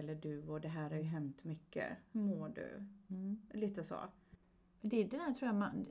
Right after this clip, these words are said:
Speaker 2: det finns ju en där man inte vill låtsas om det för sig själv.
Speaker 1: Mm.
Speaker 2: Att man sätter lite skygglappar på att man faktiskt inte mår bra, utan man bara kör på av tåget tills man springer in i den här berömda väggen,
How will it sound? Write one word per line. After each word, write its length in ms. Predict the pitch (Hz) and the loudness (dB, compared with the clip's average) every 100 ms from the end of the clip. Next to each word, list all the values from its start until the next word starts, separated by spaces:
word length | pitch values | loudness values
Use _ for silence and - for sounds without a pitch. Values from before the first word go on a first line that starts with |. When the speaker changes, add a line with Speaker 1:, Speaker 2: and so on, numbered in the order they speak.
| 196 | -2
Speaker 2:
det 100 | 220 | 2
finns 220 | 240 254 | 4 4
ju 40 | 285 | 6
en 180 | 302 285 | 6 6
där 160 | 220 | 6
man 180 | 190 202 | 6 6
inte 240 | 196 - | 6 4
vill 120 | 165 160 | 2 2
låtsas 360 | 165 175 170 | 6 6 6
om 280 | 156 139 135 | 2 2 2
det 180 | 214 226 - | 4 4 0
för 80 | 185 | -4
sig 160 | - 165 | -2 -2
själv. 400 | 247 247 143 - - - | 0 2 2 -2 -10 -4
Speaker 1:
Mm. 340 | 214 254 - - | 2 2 2 -4
Speaker 2:
Att 120 | 170 | -2
man 100 | 185 | 0
sätter 280 | 190 175 165 | 0 -2 -2
lite 200 | 156 165 | -2 0
skygglappar 720 | - 165 143 - - 135 127 | 4 2 2 -4 -4 -2 -2
på 120 | - | -4
att 140 | 156 165 | -6 -2
man 200 | 151 147 | -2 -2
faktiskt 400 | 143 - 147 160 | -6 -10 -8 -2
inte 480 | 160 139 - - - | 0 -2 -4 -4 4
mår 120 | 190 | 4
bra, 260 | 175 165 170 | 6 6 6
utan 180 | 196 | 4
man 140 | 180 185 | 4 4
bara 220 | 240 180 | 6 8
kör 180 | 180 175 | 6 6
på 220 | 185 156 | 2 2
av 60 | 156 | 0
tåget 420 | - 156 147 143 | -2 -2 -2 -6
tills 220 | 160 156 | -8 -4
man 120 | 160 | -4
springer 300 | 160 165 165 | -2 -2 0
in 140 | 156 147 | 0 2
i 20 | |
den 100 | 151 | 2
här 80 | 143 | 0
berömda 360 | 151 147 143 143 | 2 2 2 0
väggen, 360 | 151 202 220 | 0 0 0